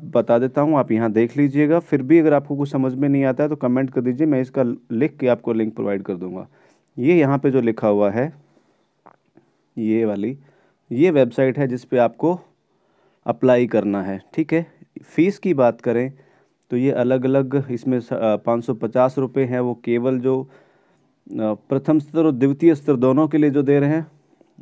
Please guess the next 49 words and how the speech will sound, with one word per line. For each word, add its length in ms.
और 180
दोनों 580
उसमें 260
से 140
किसी 280
एक 260
के 100
लिए 180
हो 160
तो 200
पाँच 280
सौ 80
पचास 420
और 220
प्रथम 380
स्तर 160
दोनों 380
को 100
देने 220
हो 260
तो 120
फिर 160
सात 240
सौ 120
पचास 340
रुपये 240
आपके 260
टोटल 300
लगेंगे। 420
ठीक 200
है, 120
उसके 300
बाद 240
में 160
इसका 220
पाठ्यक्रम 600
जो 120
है, 100
विस्तृत 480
पा-, 420
जो 220
पाठ्यक्रम 520
है 120
वो 180
वेबसाइट 380
पे 100
डाल 220
दिया 140
जाएगा। 480